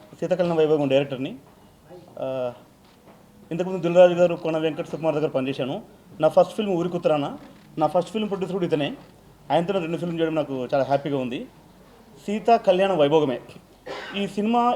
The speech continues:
ఎందుకు తీయాల్సి వస్తుంది అంటే, సినిమా అనేది ఒక మంచి ఇన్‌ఫ్లుయెన్షియల్ మీడియా. సినిమాలో చూసింది చాలామంది ఇన్‌ఫ్లుయెన్స్ అవ్వదనుకుంటారు, కానీ మన లైఫ్లో చాలా ఇన్‌ఫ్లుయెన్స్ ఉంటుంది. నిజానికి మనం ఇప్పుడు సినిమా లేకుండా,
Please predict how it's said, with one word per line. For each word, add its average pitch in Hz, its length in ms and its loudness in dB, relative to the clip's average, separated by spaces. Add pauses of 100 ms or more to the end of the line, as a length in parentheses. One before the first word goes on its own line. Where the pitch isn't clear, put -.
ఎందుకు 185 220 -2
తీయాల్సి 202 360 6
వస్తుంది 185 320 0
అంటే, 147 360 0 (1300)
సినిమా 247 220 4
అనేది 240 160 6
ఒక 208 80 -4
మంచి 190 240 -2
ఇన్‌ఫ్లుయెన్షియల్ 196 440 -2
మీడియా. 131 200 0 (1900)
సినిమాలో 240 560 4
చూసింది 233 720 -4 (200)
చాలామంది 190 280 2
ఇన్‌ఫ్లుయెన్స్ 185 300 -4
అవ్వదనుకుంటారు, 175 460 2
కానీ 180 200 -4
మన 160 180 -2
లైఫ్లో 165 320 -2
చాలా 147 100 -2
ఇన్‌ఫ్లుయెన్స్ 147 300 -2
ఉంటుంది. 143 360 -4 (540)
నిజానికి 202 340 2
మనం 185 340 0
ఇప్పుడు 185 240 -2 (760)
సినిమా 214 280 0
లేకుండా, 214 640 0